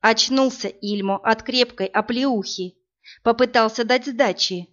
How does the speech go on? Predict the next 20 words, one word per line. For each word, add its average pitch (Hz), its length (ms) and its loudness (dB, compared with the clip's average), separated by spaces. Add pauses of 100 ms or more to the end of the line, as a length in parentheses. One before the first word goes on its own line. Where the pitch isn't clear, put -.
но 208 140 0
застывшие 208 760 -2
руки 240 280 -2
не 233 160 0
слушались, 226 760 -4
и 220 100 -2
удара 220 520 4
не 226 140 0
получилось. 226 840 -2 (480)
Кулак 254 420 4
перехватили, 247 960 -4
и 220 120 -2
знакомый 226 500 2
голос 208 480 0
с - 40 -18
явным 208 460 0
облегчением 208 840 -2
воскликнул: 226 760 -2 (600)
"Вернулся! 240 760 2 (220)
Наконец-то!" 294 960 2